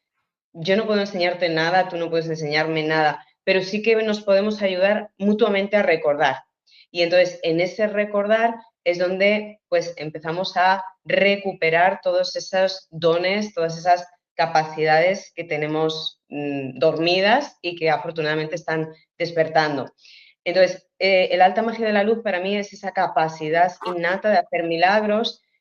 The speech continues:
que, pues, los podía hacer Jesús, los podía hacer Saint Germain, los podía hacer cualquier gran iniciado que se ha desapegado de ese falso paradigma de, de la matriz, de esta vida limitada. Entonces,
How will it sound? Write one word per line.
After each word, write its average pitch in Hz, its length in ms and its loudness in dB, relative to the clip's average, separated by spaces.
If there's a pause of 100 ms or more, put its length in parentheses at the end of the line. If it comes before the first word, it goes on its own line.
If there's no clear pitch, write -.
(120)
que, 160 460 0
pues, 156 400 -6 (120)
los 156 300 0
podía 156 260 2
hacer 156 300 2
Jesús, 208 440 -2
los 160 180 -6
podía 147 220 -2
hacer 156 320 0 (180)
Saint 160 280 -2
Germain, 180 420 0
los 202 140 -4
podía 160 240 0
hacer 160 500 0 (160)
cualquier 180 400 4
gran 185 260 2
iniciado 185 800 0
que 185 400 -2 (140)
se - 200 2
ha 175 80 10
desapegado 196 960 2 (240)
de 170 100 -4
ese 185 160 -2
falso 220 540 2
paradigma 196 800 2 (320)
de, 139 520 -6
de 143 100 0
la 143 120 -2
matriz, 190 560 -2
de 156 60 -2
esta 151 240 -2
vida 156 320 4
limitada. 156 480 2
Entonces, 170 280 -2